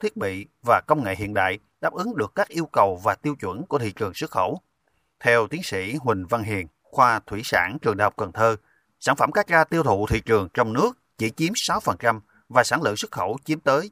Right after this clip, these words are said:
chín mươi bốn phần trăm sản lượng sản xuất. Vì vậy, vai trò xuất khẩu cá tra ở đồng bằng sông Cửu Long rất quan trọng. Tuy nhiên, khâu tổ chức sản xuất vùng nguyên liệu tập trung theo phân khúc của nhu cầu thị trường chưa được phân định rõ, đã dẫn đến một số khó khăn nhất định.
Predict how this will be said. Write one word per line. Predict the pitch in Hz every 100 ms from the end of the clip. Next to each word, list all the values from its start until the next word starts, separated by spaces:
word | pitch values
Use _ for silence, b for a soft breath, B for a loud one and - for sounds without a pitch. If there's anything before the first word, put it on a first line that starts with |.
| -
chín | 160
mươi | 165
bốn | 107 139
phần | 214 113 87
trăm | 120 107
sản | - 110
lượng | 127 95
sản | 104 101
xuất. | 185 _ _ _ _
Vì | 127 110
vậy, | 104 98 - _ -
vai | 165
trò | 131 101
xuất | - 208
khẩu | - 98 139
cá | 202
tra | - 139
ở | 131 120
đồng | 127 101
bằng | 104
sông | - 147
Cửu | -
Long | 139 120 107
rất | 160 -
quan | 123 104
trọng. | 101 90 90 _ _ _ -
Tuy | 139
nhiên, | 123 110 - _ -
khâu | 185
tổ | 170 117
chức | 226
sản | - 131
xuất | 233 -
vùng | 123 107 107
nguyên | 175
liệu | 123 101 104
tập | 104 -
trung | 147 135 123
theo | - 127
phân | 113 123 110
khúc | 220 -
của | - 117
nhu | 151
cầu | - 95
thị | 107
trường | 101 107 90 _ _
chưa | 180 165
được | 110 -
phân | 160
định | 101 107
rõ, | 104 95 120 214 _ -
đã | 98
dẫn | 139 107 123
đến | 127 202
một | 117 90
số | - 151 -
khó | 160
khăn | - 123 107
nhất | 117 190
định. | 110 90